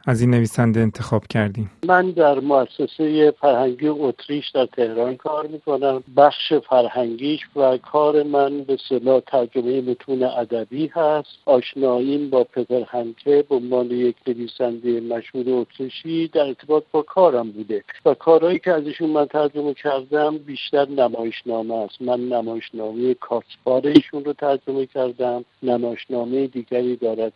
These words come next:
Speaker 2: به اسم دشنام به تماشاگر رو ترجمه کردم و نمایشنامهٔ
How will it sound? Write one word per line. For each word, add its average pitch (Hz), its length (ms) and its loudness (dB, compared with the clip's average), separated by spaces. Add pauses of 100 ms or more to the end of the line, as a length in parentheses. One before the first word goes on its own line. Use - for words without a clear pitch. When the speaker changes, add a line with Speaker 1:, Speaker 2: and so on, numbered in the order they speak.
Speaker 2:
به 117 80 -6
اسم 117 520 -8
دشنام 120 720 -4
به 113 400 -4
تماشاگر 113 840 -4
رو 139 140 -10
ترجمه 135 520 -4 (100)
کردم 123 500 -6 (600)
و 131 120 4
نمایشنامهٔ 135 880 -2